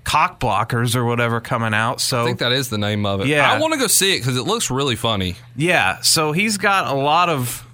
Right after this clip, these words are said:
Speaker 2: We might have,
Speaker 1: projects.
Speaker 2: we might have to go see that and review it here on our, on our podcast while it's still in theaters.
Speaker 1: Yeah, it probably won't be in theaters long, knowing how John Cena's movie career has
Speaker 2: His
Speaker 1: gone thus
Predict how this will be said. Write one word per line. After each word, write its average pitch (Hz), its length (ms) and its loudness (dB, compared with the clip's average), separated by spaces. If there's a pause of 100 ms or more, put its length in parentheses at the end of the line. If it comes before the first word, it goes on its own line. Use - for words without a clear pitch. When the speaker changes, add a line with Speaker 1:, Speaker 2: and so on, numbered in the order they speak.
Speaker 2:
We 131 100 -2
might 202 240 4
have, 147 220 2
Speaker 1:
projects. 143 40 -2 (120)
Speaker 2:
we 220 40 -2
might 220 120 2
have 202 140 0
to 165 60 -4
go 165 160 0
see 156 220 0
that 127 320 2
and 120 180 0
review 120 380 0
it 110 140 0
here 113 360 0
on 110 300 0
our, 101 300 -2 (320)
on 107 160 -2
our 101 320 -2
podcast 107 520 -2
while 104 140 0
it's 98 120 -4
still 107 180 -2
in 95 80 -4
theaters. 95 440 -4 (360)
Speaker 1:
Yeah, 123 540 2 (240)
it 139 200 -2
probably 165 260 2
won't 160 180 0
be 151 120 2
in 143 100 -2
theaters 131 420 0
long, 127 340 0
knowing 117 360 0
how 117 180 -2
John 117 320 0
Cena's 113 640 -2
movie 127 360 0
career 107 460 -2
has 113 140 0
Speaker 2:
His 104 60 -2
Speaker 1:
gone 110 240 0
thus 110 100 0